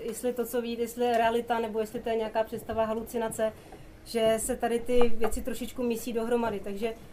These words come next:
ten Tibet je vlastně výborné místo, jedno z nejlepších míst na světě pro psaní povídek nebo obecně pro literární tvorbu, protože právě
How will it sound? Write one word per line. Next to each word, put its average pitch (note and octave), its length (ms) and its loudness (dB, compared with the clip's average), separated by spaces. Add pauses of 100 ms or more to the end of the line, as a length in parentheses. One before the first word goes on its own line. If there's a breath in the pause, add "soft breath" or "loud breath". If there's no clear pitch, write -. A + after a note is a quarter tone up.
(120)
ten A#3+ 160 2
Tibet A#3 360 -2
je A#3+ 360 4 (240)
vlastně A3+ 320 -4 (220)
výborné A3+ 440 0
místo, A#3 440 -2 (160)
jedno A3+ 240 -2
z - 360 -14 (520)
nejlepších A#3 480 -2 (120)
míst A3+ 220 -6
na A3+ 140 0
světě A#3+ 380 2
pro A#3 260 -2 (120)
psaní A#3 340 0
povídek A3+ 400 -4
nebo G#3+ 180 -4
obecně A3 300 -6
pro A3+ 220 -6 (400 loud breath)
literární A#3 520 4
tvorbu, A3+ 400 10
protože A3+ 440 8
právě A3+ 440 2